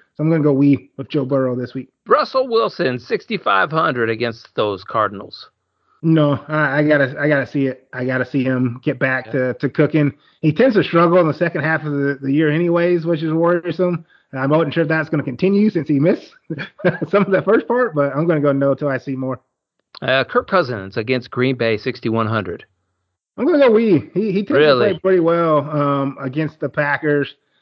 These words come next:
Speaker 1: Uh, him and Dalvin Cook both, so you'll have to see if it's a run game or passing game. But,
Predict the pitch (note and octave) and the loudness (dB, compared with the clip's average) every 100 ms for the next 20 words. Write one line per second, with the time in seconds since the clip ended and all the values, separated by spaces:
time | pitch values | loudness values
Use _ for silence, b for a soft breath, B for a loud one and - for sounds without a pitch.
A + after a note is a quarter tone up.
0 | _ - C3+ B2 G#3 G#3 F#3 D#3+ E3+ D3+ | _ -8 -4 -2 0 0 2 2 2 0
1 | D#3+ D3+ - C#3 C#3+ C3 - C#3 B2+ C3 | -2 -2 -4 0 0 0 -4 -6 -4 -8
2 | C3+ C3 F3 C#3+ D#3+ D3+ C#3+ C#3 C#3+ C3+ | -6 -4 -4 -4 -2 -2 -2 -4 -2 -2
3 | C3 D3 C#3+ D3 C#3+ C3+ C#3+ - C#3+ C#3 | 0 -2 -4 -8 -6 -4 -4 -6 -10 -10
4 | C#3 C#3 C3+ B2 | -8 -6 -6 -8